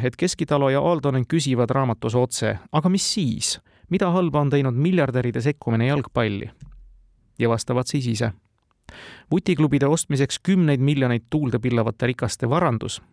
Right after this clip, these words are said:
või vähemasti nende jalgpalli investeeritud summade päritolu on sageli ebaselge.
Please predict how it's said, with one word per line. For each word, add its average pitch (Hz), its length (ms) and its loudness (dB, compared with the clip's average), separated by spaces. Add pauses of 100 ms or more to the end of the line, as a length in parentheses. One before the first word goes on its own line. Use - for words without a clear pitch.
(200)
või 120 80 0
vähemasti 120 420 0
nende 117 200 0
jalgpalli 123 380 0
investeeritud 117 560 -2
summade 113 360 0
päritolu 127 800 0 (840)
on 120 240 2
sageli 120 500 0
ebaselge. 123 720 -2